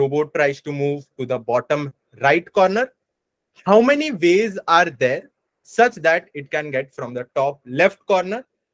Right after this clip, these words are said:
to the bottom right corner? On every move, you can either go right or you can go down। So,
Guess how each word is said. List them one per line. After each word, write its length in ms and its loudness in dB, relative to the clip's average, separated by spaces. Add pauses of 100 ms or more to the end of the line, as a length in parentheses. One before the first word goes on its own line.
(140)
to 80 -8
the 120 -2
bottom 400 -2
right 320 2
corner? 340 -10 (580)
On 260 -4
every 320 4
move, 280 2
you 160 -12
can 260 -2
either 340 0
go 280 -4
right 400 -2 (140)
or 160 -2
you 180 -8
can 140 -8
go 260 -6 (260)
down। 260 2 (1000)
So, 300 -2